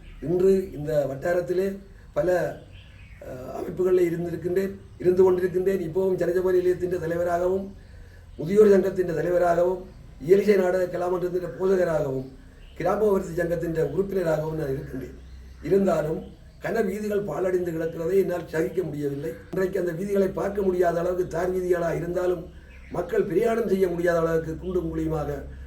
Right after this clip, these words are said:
உடைந்து சிதைவடைந்த நிலையில் இருக்கின்றது. இதெல்லாம் என்ற மனக்கண் முன்னே மிகவும் ஒரு வேதனையாக இருந்தது. இதை சீர் செய்கிறதற்காக எமது ஆளுங்கட்சிகள்,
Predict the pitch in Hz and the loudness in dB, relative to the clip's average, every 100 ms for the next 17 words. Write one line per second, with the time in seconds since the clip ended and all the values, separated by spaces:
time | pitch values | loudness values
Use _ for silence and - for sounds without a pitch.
0 | - - 170 214 202 170 180 208 196 180 | -12 -4 2 2 2 0 2 4 4 2
1 | 165 160 160 147 - 143 131 - - - | 0 -2 -4 -6 -8 -8 -10 -12 -16 -16
2 | - - 160 202 220 202 180 170 160 151 | -16 -4 0 2 2 2 0 -2 -2 -2
3 | 180 185 175 175 190 165 175 175 160 151 | -4 -4 -6 -2 -2 0 -2 -2 -4 -6
4 | 143 151 151 147 135 135 135 - 87 - | -8 -10 -6 -6 -6 -6 -8 -8 -8 -10
5 | - - - - 147 185 170 185 214 202 | -14 -16 -16 -14 -2 0 0 -2 4 8
6 | 196 185 175 180 165 165 180 - - - | 8 6 -2 -2 2 2 0 -6 -16 -18
7 | - - - 156 175 165 165 185 180 160 | -20 -16 -6 -2 0 0 0 2 2 2
8 | 170 175 | 2 0